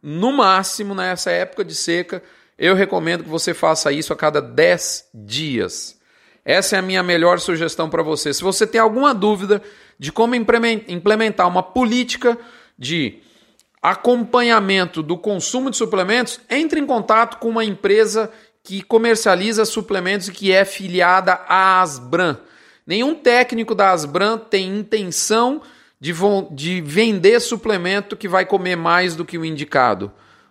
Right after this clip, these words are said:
Portanto, peça ajuda, implemente uma política de controle e você vai investir com suplementação mineral com muita mais qualidade e com muito mais segurança. Essa é minha dica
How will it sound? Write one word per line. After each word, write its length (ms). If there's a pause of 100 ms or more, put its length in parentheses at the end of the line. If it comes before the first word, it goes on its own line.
(140)
Portanto, 680 (380)
peça 360
ajuda, 600 (220)
implemente 500
uma 140
política 460
de 80
controle 640 (220)
e 60
você 300
vai 160
investir 540
com 220
suplementação 800
mineral 400
com 80
muita 220
mais 240
qualidade 720
e 20
com 100
muito 180
mais 260
segurança. 680 (200)
Essa 220
é 40
minha 180
dica 340